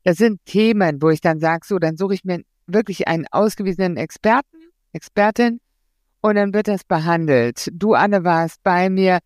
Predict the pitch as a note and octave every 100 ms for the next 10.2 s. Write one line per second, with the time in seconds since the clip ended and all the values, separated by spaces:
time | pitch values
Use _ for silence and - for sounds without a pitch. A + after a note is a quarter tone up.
0 | _ _ _ - G3 G#3+ - - F#3 F3
1 | F3+ A3+ A3+ G3 F#3+ F3+ F#3 F3 - F3
2 | F3+ F3+ - D#3+ C#3+ C#3 C#3 - G3 G3
3 | - - _ - - F3 F3 - F#3 D#3
4 | - D#3 B2+ C3 - D#3 F3 G#3 G3+ F3+
5 | E3+ E3 - G3 F3 F3 E3+ E3+ F#3+ -
6 | G3+ G3 F3+ F3+ F3 E3+ E3+ E3 F3 -
7 | _ _ _ _ F3 F#3+ G3 - D3 -
8 | F3 G3+ F3+ - F3+ E3 E3+ F3+ - F3+
9 | E3 F3 F3 E3 F#3 F#3 D#3 F#3 E3+ D#3
10 | E3+ F#3